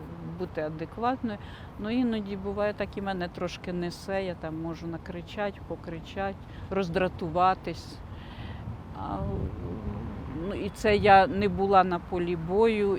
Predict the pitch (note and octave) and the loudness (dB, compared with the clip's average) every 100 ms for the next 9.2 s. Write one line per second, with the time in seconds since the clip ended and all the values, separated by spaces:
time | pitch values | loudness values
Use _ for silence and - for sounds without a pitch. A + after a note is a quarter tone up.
0 | - D3+ - F3+ F3 F3 E3+ E3+ D#3+ - | 0 -6 -2 -2 0 0 2 2 0 -2
1 | E3+ - F#3+ E3+ F3+ E3 D#3+ D#3+ D#3+ D#3 | -4 -2 -2 -2 -2 0 2 4 2 2
2 | D#3 - - D3+ D#3+ E3 D#3 D#3 D#3+ D#3 | -2 -4 -6 -2 0 2 4 4 2 0
3 | - F3+ G#3 G3+ F#3 F#3 - - - - | 0 4 6 6 4 2 -2 -12 -14 -8
4 | D3 E3 D#3+ D3+ D3 A2+ - D3+ D#3+ F3+ | -4 -2 0 0 0 -2 -2 0 2 4
5 | F3+ E3+ E3 D#3+ D#3+ F3 D3+ D#3+ D#3 D#3+ | 4 4 2 0 -2 -6 -2 0 4 4
6 | D#3+ D#3 D3+ D#3 D3+ D#3+ D3+ - D#3+ C#3+ | 4 2 -2 -2 -2 -4 -6 -8 -8 -8
7 | - F#3+ G#3 G3 - F3 - - - E3+ | -4 2 4 2 -4 -8 -8 -10 -6 -6
8 | - F3 E3+ E3 G#3+ G#3 E3+ D#3 D3 C#3+ | -6 -6 -4 -2 -2 0 -2 -2 -6 -8
9 | - - | -12 -12